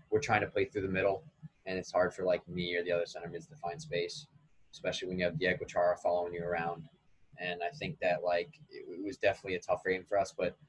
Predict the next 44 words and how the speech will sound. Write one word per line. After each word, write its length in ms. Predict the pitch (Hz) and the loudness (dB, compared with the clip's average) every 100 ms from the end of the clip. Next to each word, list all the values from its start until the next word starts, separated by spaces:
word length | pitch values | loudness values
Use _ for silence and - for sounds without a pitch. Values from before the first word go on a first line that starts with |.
| - - | -18 2
Columbus, 720 | 123 117 110 101 - - - - - | 8 10 10 4 0 -6 -12 -8 4
going 260 | 104 101 | 4 6
to 80 | 98 | -2
Columbus 420 | - 95 92 90 | -2 -2 0 -4
and 140 | 90 80 | -8 -4
playing 260 | 90 87 | -2 -2
them 220 | 87 85 85 | -4 -6 -6
was 280 | 82 - - 82 - | -10 -10 -20 -20 -16
really, 340 | 95 101 98 92 | -2 0 2 2
really 260 | 90 85 - | 0 0 -2
tough 180 | 85 - - | -4 -4 -2
too. 160 | 87 - - - | -2 -2 -10 -10
So 240 | - 101 | 4 4
probably 260 | 95 107 104 98 | 6 6 6 4
between 200 | - 92 | -6 -2
those 180 | 92 80 | -2 0
two, 180 | 98 | 0
just 180 | 87 - | 0 -2
because 240 | 123 117 - | 0 0 2
Columbus 400 | 110 101 98 - | 4 4 2 -8
is 80 | |
so 180 | - 101 | 2 2
good 140 | 82 95 | 4 0
on 100 | 92 | 0
the 60 | |
ball, 400 | 82 90 90 - - - | 4 6 6 4 -8 -20
it's 140 | - | -2
tough 200 | - 120 | 4 6
to 80 | 113 | 6
win, 260 | 104 101 92 | 2 0 -4
it's 160 | 92 - | -4 0
tough 160 | 101 | 0
to 80 | 101 | 0
win 140 | 92 | 0
it 80 | 92 | 2
off 260 | 92 92 - | 4 4 2
them. 340 | 92 90 87 - | -2 -2 -4 -8
Defensively, 540 | - 110 107 104 107 | 0 2 2 2 2
they're 160 | 98 95 | 4 4
very 240 | 98 95 | 4 6
organized. 600 | 92 92 90 90 92 85 | 6 4 4 2 2 0
So, 300 | - 92 87 - - _ 156 - - | 2 2 2 -4 -20 _ -16 -6 2
y-, 220 | 107 98 | 4 8
yeah, 240 | 107 - | 8 6